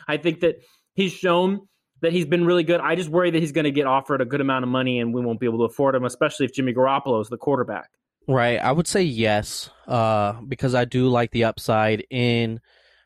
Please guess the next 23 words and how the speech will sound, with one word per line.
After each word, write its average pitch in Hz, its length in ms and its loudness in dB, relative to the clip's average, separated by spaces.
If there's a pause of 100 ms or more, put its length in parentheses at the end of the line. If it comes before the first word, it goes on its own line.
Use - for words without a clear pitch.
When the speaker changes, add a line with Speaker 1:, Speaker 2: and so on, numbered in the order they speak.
Speaker 2:
Tarvarius 120 760 0
Moore, 113 280 0
but 110 180 -2
now 127 240 2
I, 120 220 2
I'm 127 140 -6
starting 131 320 0
to 120 60 -2
have, 120 320 -2
uh, 120 240 -2
concerns 120 760 -2 (140)
when 131 240 0
looking 123 360 -2
back 110 240 2
at 117 100 -4
the 120 60 -6
film, 131 540 0
when 110 180 2
looking 107 280 -4
back 104 240 0
at 107 120 -2
the - 60 -4
numbers. 123 640 0